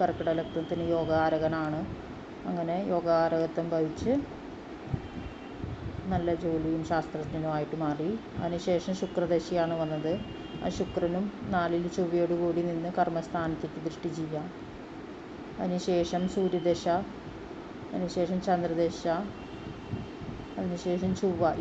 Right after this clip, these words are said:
യോഗകാരകനായിട്ടുള്ള ചൊവ്വയുടെ ദശകളിലും വളരെ ഉത്തമമായിട്ടുള്ള കാര്യങ്ങൾ രാഷ്ട്രത്തിന് വേണ്ടി നൽകി,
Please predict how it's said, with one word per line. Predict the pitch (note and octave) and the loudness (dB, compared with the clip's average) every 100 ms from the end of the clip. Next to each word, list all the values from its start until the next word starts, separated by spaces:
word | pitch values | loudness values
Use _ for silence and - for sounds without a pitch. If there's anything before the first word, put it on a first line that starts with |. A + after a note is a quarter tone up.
| F3 | 2
യോഗകാരകനായിട്ടുള്ള | E3+ F3 E3+ E3+ E3+ F3 F3 E3 E3 E3 G#3 - - - - - - | 4 6 4 4 2 2 0 0 0 0 0 -4 -8 -10 -10 -10 -2
ചൊവ്വയുടെ | F3+ E3+ F3 E3+ | -2 2 2 2
ദശകളിലും | F3 E3+ E3 D#3+ D#3+ F3+ A3 - | 2 2 2 2 0 0 -2 -4
വളരെ | - E3 D#3+ F#3 - - - - - - - - - - - - | -2 0 2 2 -2 -10 -12 -10 -10 -10 -10 -10 -10 -10 -8 -6
ഉത്തമമായിട്ടുള്ള | - F3+ F3 E3+ E3+ E3 E3+ E3 - | -2 0 2 2 0 2 2 2 0
കാര്യങ്ങൾ | F3+ E3+ E3 E3+ E3 E3 E3+ | 0 0 0 -2 0 0 2
രാഷ്ട്രത്തിന് | F3 E3 - D#3+ - | 0 0 0 -2 0
വേണ്ടി | E3+ E3 D#3+ F3 G#3+ - - - - - - - - - - - - - - | 0 2 2 2 0 -6 -12 -10 -8 -8 -10 -12 -10 -10 -10 -12 -12 -10 -6
നൽകി, | G3 E3+ D#3+ D#3+ F#3+ | 0 2 0 0 -2